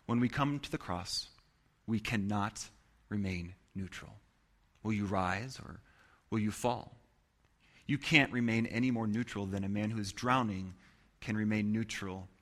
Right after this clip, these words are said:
at the prospect of a life preserver. To not grab onto it is to make a choice.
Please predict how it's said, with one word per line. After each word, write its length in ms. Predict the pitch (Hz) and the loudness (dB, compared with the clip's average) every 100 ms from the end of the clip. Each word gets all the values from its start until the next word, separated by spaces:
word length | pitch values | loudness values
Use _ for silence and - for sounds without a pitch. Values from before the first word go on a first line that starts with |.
| - | -6
at 140 | 104 | -4
the 40 | - | -4
prospect 600 | - 98 - 98 95 - - | -4 -4 -4 -10 -10 -14 -6
of 80 | 110 | -4
a 40 | 104 | -2
life 220 | 107 - | -2 -6
preserver. 460 | - - - 117 - _ _ _ _ _ _ _ _ - | -16 -14 -16 -18 -20 _ _ _ _ _ _ _ _ 2
To 80 | 131 | 4
not 500 | 127 123 139 - - | 10 10 10 4 4
grab 220 | 110 101 | 6 6
onto 360 | 95 101 - 101 | 2 -2 -4 -6
it 160 | - - | -4 -4
is 160 | 123 | -2
to 100 | - | 0
make 220 | 123 113 | 2 2
a 40 | - | -2
choice. 540 | - 87 - - - | -4 -6 -8 -14 -16